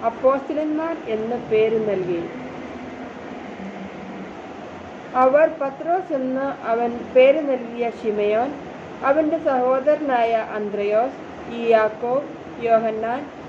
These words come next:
ഫിലിപ്പോസ്, ബർത്തലോമിയോ, മത്തായി, തോമസ്, ഹൽഫയുടെ പുത്രനായ യാക്കോബ്, തീവ്രവാദിയായി അറിയപ്പെട്ടിരുന്ന ശിമയോൻ, യാക്കോബിൻ്റെ മകനായ യൂദാസ്,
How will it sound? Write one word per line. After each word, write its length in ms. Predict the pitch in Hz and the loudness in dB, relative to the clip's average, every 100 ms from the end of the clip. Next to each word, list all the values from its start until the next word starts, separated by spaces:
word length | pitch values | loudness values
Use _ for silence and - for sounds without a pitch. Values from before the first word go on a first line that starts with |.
| - - | -14 -8
ഫിലിപ്പോസ്, 640 | 226 220 220 240 269 320 - - - - | -6 -4 -4 0 0 0 -6 -12 -12 0
ബർത്തലോമിയോ, 800 | 226 214 214 214 214 220 220 247 294 - - - - - | 4 4 2 -2 -2 -2 -2 -2 -4 -8 -12 -12 -8 0
മത്തായി, 640 | 220 - 240 226 240 311 - - - - | 0 2 4 6 6 2 -6 -12 -12 -4
തോമസ്, 800 | 247 254 269 302 349 - - - | 2 4 4 0 -2 -4 -10 -2
ഹൽഫയുടെ 560 | 254 262 262 320 320 330 | 0 0 0 -2 2 2
പുത്രനായ 640 | 311 - 240 233 226 220 | 2 0 0 2 4 4
യാക്കോബ്, 640 | 208 202 190 190 240 262 285 - - - - | 4 2 0 -2 -2 0 -2 -8 -14 -14 -4
തീവ്രവാദിയായി 920 | 262 285 294 294 294 269 247 233 233 | 0 4 6 6 4 2 6 6 6
അറിയപ്പെട്ടിരുന്ന 680 | 226 240 269 262 233 208 202 | 2 0 -2 -4 -4 -4 -4
ശിമയോൻ, 640 | 196 220 220 226 247 294 311 - - - 233 | -4 -4 -2 0 0 0 -4 -8 -12 -8 2
യാക്കോബിൻ്റെ 640 | 233 233 262 277 302 277 | 4 4 2 0 2 0
മകനായ 640 | 247 220 214 214 208 202 | 2 2 2 2 2 2
യൂദാസ്, 600 | 208 208 214 226 247 311 | 2 2 2 2 2 0